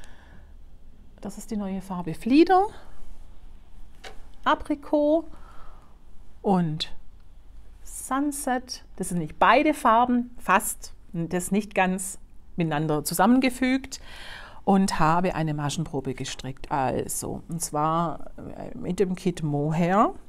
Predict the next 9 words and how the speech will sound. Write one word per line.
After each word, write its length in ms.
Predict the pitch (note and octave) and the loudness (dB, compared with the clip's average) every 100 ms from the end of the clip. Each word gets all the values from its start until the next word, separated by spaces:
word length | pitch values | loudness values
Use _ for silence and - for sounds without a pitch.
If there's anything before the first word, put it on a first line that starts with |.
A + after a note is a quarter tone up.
| - - - | -12 -12 -6
und 160 | F3 D#3+ | -2 -2
dem 160 | D3 | -2
Flieder. 600 | D3 F3+ F3 A3 C#4+ C#4+ D4+ - - - - | -4 0 2 4 4 0 -2 -10 -14 -12 -2
Das 160 | A#3+ | 4
ist 80 | A#3+ | 6
jetzt 160 | A#3+ A#3+ | 6 8
das 160 | G#3 | 4
Kit 220 | - B3 A3 | 4 4 6
Mohair 720 | G#3 A#3 A3+ G#3 G#3 G#3+ | 8 8 6 4 2 0